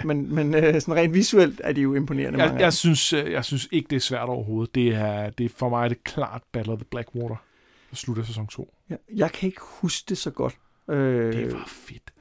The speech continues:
Speaker 1: jamen, det
Speaker 2: Og, og der var, der, det, det er, øh, hvad hedder det, øhm, der,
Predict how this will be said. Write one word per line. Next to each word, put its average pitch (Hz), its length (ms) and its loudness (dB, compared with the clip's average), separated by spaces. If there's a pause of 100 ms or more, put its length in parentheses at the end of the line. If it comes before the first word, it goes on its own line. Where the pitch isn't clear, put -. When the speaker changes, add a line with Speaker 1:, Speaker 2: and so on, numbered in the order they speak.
Speaker 1:
jamen, 170 220 2
det - 120 -2
Speaker 2:
Og, 143 140 -8
og 147 140 -4
der 143 60 4
var, 139 280 4 (100)
der, 170 80 0 (180)
det, 160 180 6 (320)
det 143 180 4
er, 131 340 6
øh, 117 380 4 (480)
hvad 127 100 2
hedder 127 220 6
det, 117 320 0
øhm, 110 360 -2 (1120)
der, 147 100 2